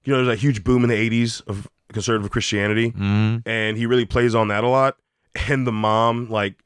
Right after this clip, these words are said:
Speaker 1: they're going, he's going through divorce with his, with, with Owen's dad, and she just, like, converts hardcore to Christianity.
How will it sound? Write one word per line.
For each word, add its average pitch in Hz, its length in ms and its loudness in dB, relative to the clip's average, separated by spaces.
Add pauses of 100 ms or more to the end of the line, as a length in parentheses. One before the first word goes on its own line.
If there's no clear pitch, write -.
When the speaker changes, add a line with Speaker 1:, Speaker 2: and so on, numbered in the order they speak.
(260)
Speaker 1:
they're 113 120 -4
going, 113 260 0
he's 110 120 -4
going 110 140 0
through 110 120 0
divorce 104 320 0
with 101 80 -4
his, 95 220 -6
with, 98 160 -6 (120)
with 101 180 -4
Owen's 101 280 0
dad, 101 320 -2 (260)
and 107 120 -4
she 123 120 -4
just, 113 140 -2
like, 113 200 0
converts 107 680 -2
hardcore 104 640 0
to 98 60 0
Christianity. 104 640 -2